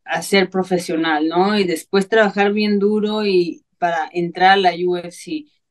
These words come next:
Luego trabajar bien duro para poder mantenerte en la U F C, ¿no? Y, pues, el, el trabajo duro sigue, ¿no? Y, pero, pues, claro, eh, teniendo estas personas que te mandan mensajes, que te comentan, que te saludan en la calle, que te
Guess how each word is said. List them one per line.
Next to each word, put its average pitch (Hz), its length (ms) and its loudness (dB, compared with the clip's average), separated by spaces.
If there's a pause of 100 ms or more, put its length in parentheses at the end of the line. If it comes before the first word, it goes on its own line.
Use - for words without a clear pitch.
Luego 202 180 0
trabajar 185 480 2
bien 226 200 -2
duro 233 300 -4
para 175 360 0
poder 196 420 0
mantenerte 202 600 -4
en 196 80 -4
la 175 100 0 (120)
U 175 100 -2
F 170 100 -10
C, 180 260 -2
¿no? 175 220 -8 (480)
Y, 190 300 2
pues, 185 440 0
el, 196 240 4
el 196 160 2
trabajo 240 440 2
duro 277 260 -2
sigue, 269 380 -4
¿no? 226 280 -4
Y, 254 200 -6
pero, 196 340 -2
pues, 180 200 -2
claro, 202 380 -2
eh, 175 180 -2
teniendo 190 680 0
estas 190 300 -10
personas 180 520 0
que 160 120 -6
te 156 140 -4
mandan 175 340 4
mensajes, 170 680 0
que 151 120 -14
te 143 240 -12
comentan, 160 840 2
que 147 180 -4
te 151 300 -6 (340)
saludan 208 560 6
en 202 140 4
la 175 160 2
calle, 190 600 2
que 170 140 -10
te 160 540 -4